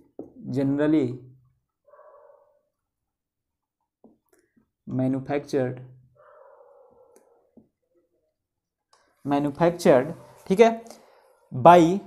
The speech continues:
हॉट रोलिंग, हॉट रोलिंग और कोल्ड रोलिंग, ठीक है,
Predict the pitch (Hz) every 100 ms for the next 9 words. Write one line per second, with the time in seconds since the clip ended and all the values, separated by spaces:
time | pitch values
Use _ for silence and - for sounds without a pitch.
0 | - - - - - - - - - _
1 | _ _ _ _ - 135 160 180 190 196
2 | 226 247 - - _ _ _ _ _ -
3 | - - - - - - - _ _ _
4 | _ _ _ _ _ _ _ _ _ _
5 | _ _ _ - - _ _ - 127 147
6 | 196 - - - - - 139 139 175 139
7 | 151 190 - - - - _ _ _ _
8 | _ _ _ _ _ _ _ _ _ -
9 | - 147 147 190 - - - - - -
10 | 165 156 127 127 127 - - - _ _
11 | _ _ - _ _ _ _ _ _ _
12 | _ - - - - - - - - _
13 | _ _ _ _ _ _ 214 269